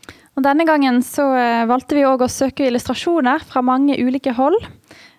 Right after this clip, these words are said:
Eh, og det krevde litt, eh, is i magen, for man vet jo aldri hvor mye man får inn av, eh, det. Men, eh, overraskende nok så fikk vi inn veldig mange, eh, flotte illustrasjoner.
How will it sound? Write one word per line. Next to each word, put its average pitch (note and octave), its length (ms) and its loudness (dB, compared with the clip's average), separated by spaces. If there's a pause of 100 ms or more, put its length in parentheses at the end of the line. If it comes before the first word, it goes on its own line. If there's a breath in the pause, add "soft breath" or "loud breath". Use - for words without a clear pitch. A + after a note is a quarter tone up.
(100)
Eh, B3+ 140 -2
og B3+ 60 -2
det C#4+ 120 -2
krevde D4+ 300 0
litt, - 300 -2
eh, C#4 160 0
is - 160 -4
i B3+ 80 0
magen, C4+ 420 2
for C#4 140 -4
man C4 160 0
vet C4+ 200 -4
jo A#3 80 0
aldri B3+ 220 -2
hvor A#3 140 -4
mye B3 160 -2
man A3 200 -2
får A#3+ 200 0
inn A3+ 120 2
av, F#3+ 240 -2
eh, G3 400 -2
det. A#3+ 220 2 (560 loud breath)
Men, C#4 300 2
eh, C4+ 260 2
overraskende D4+ 460 0
nok G3 100 -2
så - 160 -18
fikk D4 160 -12
vi C4 140 -6
inn B3+ 180 -6
veldig D4 220 0
mange, G#3 380 0 (180)
eh, G#3 300 -2
flotte - 360 -4
illustrasjoner. A#3+ 760 0